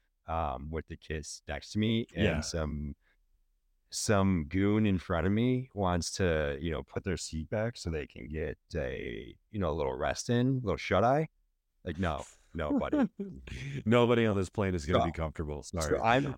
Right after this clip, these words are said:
Speaker 2: <laughs>
Speaker 1: I'm, I'm able to, like, with my height on most airplanes, if I sit right, I can put my knee in the back of the, the
Speaker 2: Oh,
Speaker 1: chair
Speaker 2: yeah.
Speaker 1: in front of me. So if they try to move back,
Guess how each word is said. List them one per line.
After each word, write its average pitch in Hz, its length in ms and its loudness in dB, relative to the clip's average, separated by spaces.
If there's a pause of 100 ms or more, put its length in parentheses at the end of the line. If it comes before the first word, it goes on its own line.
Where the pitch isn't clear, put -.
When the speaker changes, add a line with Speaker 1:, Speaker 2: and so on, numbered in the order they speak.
Speaker 2:
<laughs> - 120 -12
Speaker 1:
I'm, 131 480 4
I'm 120 280 2
able 117 500 0
to, 131 240 0
like, 98 300 0 (400)
with 104 280 -2
my 92 220 0
height 82 340 -2
on 92 180 0
most 80 460 -6
airplanes, 107 580 -6 (460)
if - 100 -8
I 87 120 0
sit - 400 -6
right, 113 260 0 (120)
I 78 120 0
can 85 200 -4
put - 300 -8
my 101 160 -2
knee 71 400 -6
in 90 180 -2
the 90 100 -2
back - 400 -4
of 78 200 -8
the, 65 380 -10 (400)
the 107 80 2
Speaker 2:
Oh, 107 80 4
Speaker 1:
chair 95 240 2
Speaker 2:
yeah. 85 60 2
Speaker 1:
in 80 40 -2
front 76 240 -4
of 73 60 -4
me. 107 240 -2 (400)
So 110 260 2
if 90 100 2
they 90 160 2
try 113 220 2
to 104 100 2
move 92 280 2
back, 71 180 -4